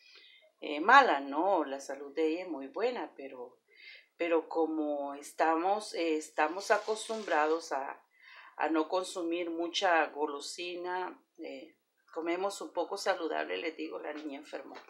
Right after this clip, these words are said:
Eh, antier me decía, "Me duele el estómago", y le estoy dando así cositas para el dolor de estómago, pero, pero tenía que enfermarse. Pues ayer sí, ayer desde la,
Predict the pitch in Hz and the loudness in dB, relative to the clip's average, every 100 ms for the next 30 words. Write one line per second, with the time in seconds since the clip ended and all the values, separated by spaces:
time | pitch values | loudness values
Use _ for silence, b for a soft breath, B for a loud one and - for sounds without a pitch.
0 | - _ _ _ B B B B B B | -20 _ _ _ B B B B B B
1 | - 175 170 160 170 214 226 247 254 233 | -2 2 6 6 4 8 8 8 6 4
2 | - 214 202 190 180 196 202 196 - 196 | 4 4 4 4 2 2 2 0 -2 -4
3 | 202 233 220 202 233 240 226 220 226 - | 0 0 0 -2 2 6 6 4 -2 -4
4 | 226 - 214 214 - 214 196 175 160 151 | -12 -10 -10 -8 -6 -2 0 0 0 0
5 | 156 151 175 - - 165 165 180 170 - | 0 -2 -6 -8 -6 -4 -4 -4 -6 -6
6 | 147 139 - - - - - _ - - | -10 -10 -16 -18 -20 -20 -20 _ -12 -10
7 | - - - _ _ _ _ - 175 170 | -8 -10 -14 _ _ _ _ -10 -6 0
8 | 170 185 196 190 151 143 - - - - | 0 0 -2 -4 -6 -6 -8 -14 -20 -10
9 | 165 - 151 165 190 196 - 156 139 - | -8 -2 -2 0 0 0 -6 -14 -14 -14
10 | 175 151 165 180 180 156 156 151 151 139 | -10 -4 0 2 2 0 -4 -4 -6 -6
11 | 135 135 127 131 | -8 -8 -14 -16